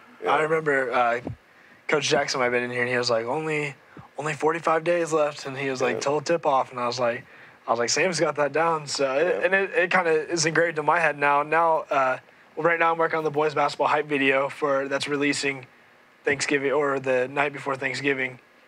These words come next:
Speaker 2: So we're working on that. I've probably put in about thirty hours on that in the last week of editing. And, uh, it's, bad thing is, is it sounds, like, completely false, but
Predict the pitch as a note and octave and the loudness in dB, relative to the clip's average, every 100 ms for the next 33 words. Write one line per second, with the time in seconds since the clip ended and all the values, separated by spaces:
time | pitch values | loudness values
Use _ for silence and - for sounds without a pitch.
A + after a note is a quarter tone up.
0 | _ _ - C#3+ B2 C3 C3+ C#3 C#3+ C3+ | _ _ -2 2 2 2 2 2 0 2
1 | C3 B2+ A#2+ B2+ C3+ C3+ A#2+ C3 B2+ B2+ | 2 2 0 0 0 0 0 0 2 2
2 | A#2+ - - B2+ B2+ B2 B2 B2 B2 A#2+ | 0 -4 -2 0 4 2 2 -2 -4 0
3 | A#2+ A2+ - _ _ _ _ _ - B2 | -2 -2 -10 _ _ _ _ _ -8 -6
4 | B2 A#2+ B2 B2 - - C#3+ C3+ C3 A#2+ | 0 2 2 0 -8 -6 0 0 0 0
5 | C3+ C3 B2 A#2+ - - B2+ B2+ B2 A#2+ | 0 2 -2 -4 -10 -4 -2 0 2 2
6 | A#2 A#2+ - C#3+ C3+ - F3 D3+ D3+ E3+ | 2 -2 -2 -2 0 -6 -8 -4 0 0
7 | D#3+ D#3 D3 C#3 C3 C3 - D#3+ D#3+ C#3 | 0 0 0 0 -4 0 2 2 2 0
8 | C3+ C3 D3+ C#3+ C3+ D3 C3+ C3 B2+ A#2+ | -2 0 0 0 2 2 2 -2 -2 -2